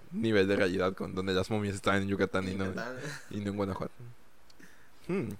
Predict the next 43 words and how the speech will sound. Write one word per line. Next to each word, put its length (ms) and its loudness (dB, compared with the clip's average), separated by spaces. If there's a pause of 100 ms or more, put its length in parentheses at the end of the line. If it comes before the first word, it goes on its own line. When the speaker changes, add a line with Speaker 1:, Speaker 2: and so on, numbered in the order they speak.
Speaker 1:
interesante. 500 0 (300)
Entonces 200 6
como 160 6
él 80 8
ve 80 4
una 160 4
momia 400 0
abajo 280 6
en 60 -2
un 120 -2
puen-, 300 -2
abajo 320 6
de 60 6
un 80 0
puente, 300 0 (540)
como, 220 -2
y 40 -4
pues 200 -4
se 60 -2
le 60 4
acerca 300 0
y 60 -2
todo 160 2
lo 40 6
demás, 320 -4
y 60 -10
entonces 480 -12 (1040)
se 120 -4
asusta, 380 -8 (840)
porque 240 -2
pues 240 -8
es 120 -8
una 120 -8
momia. 300 -10 (500)
Speaker 2:
Y, 240 0
y 60 -2
como 420 0
en, 200 -4
en 180 -4
esos 160 -4
encuentros, 680 -4 (120)
ah, 480 -2
It 220 -2